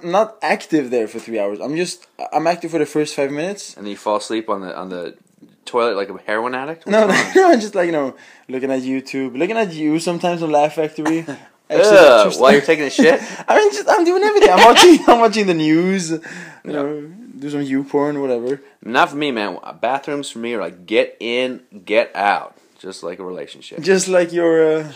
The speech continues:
Speaker 2: Just like my sex life.
Speaker 1: <laughs> Just like your sex
Speaker 2: Hey
Speaker 1: life.
Speaker 2: now.
Speaker 1: Talking about your sex life, um, how is it?
Speaker 2: Um, you know, I, I, uh,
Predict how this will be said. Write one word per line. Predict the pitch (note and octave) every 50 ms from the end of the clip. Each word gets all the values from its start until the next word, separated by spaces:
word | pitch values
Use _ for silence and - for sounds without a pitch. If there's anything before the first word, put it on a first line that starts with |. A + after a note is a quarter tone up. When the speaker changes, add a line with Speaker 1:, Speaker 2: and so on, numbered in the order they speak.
| - -
Speaker 2:
Just | G#2 A2 A2+ A#2 A2+ - - -
like | G2+ G#2+ G#2+ G#2+ G#2+
my | A2+ G#2+
sex | - - - D2 - - -
life. | - - - - - - -
Speaker 1:
<laughs> | - F3
Just | F3+ G3 - - -
like | G3 G3 F3+ E3
your | F3 E3
sex | - G3+ G#3 G#3 -
Speaker 2:
Hey | F3+ G#3+ G#3+ G3
Speaker 1:
life. | F3 B2+
Speaker 2:
now. | G2+ - - - - - - B3+ A#3+ C#3+ B2 - - - - - - - -
Speaker 1:
Talking | - F3+ E3+ F3+
about | F3+ F3+ F3
your | E3+
sex | D#3+ - - G3+ G#3 - - D#3
life, | C#3+ B2 A#2 A#2 - - - - - -
um, | C3+ C3+ C3 B2+ B2+ B2 B2 B2 B2+ B2 A#2+ - -
how | - D3 D3 D3+ F#3+
is | A3+ G3+
it? | D#3+ A#2 G#2 - - - - - - - - - - - - - - - _ _
Speaker 2:
Um, | B2 C3+ D3+ D#3+ E3 E3+ E3 B2
you | D#3 G#3
know, | G#3+ G3 G3 G3 - -
I, | - F#3+ G#3 A#3 - - _ -
I, | D#3+ G3+ A3 A#3 A3+ A3
uh, | G#3 F#3 E3+ E3 D#3+ D3 C#3+ C3+ B2 A2+ A2+ A#2 G#2+ E2 E2 D#2+ C#2 - G#1+ G1+ G1+ - - - -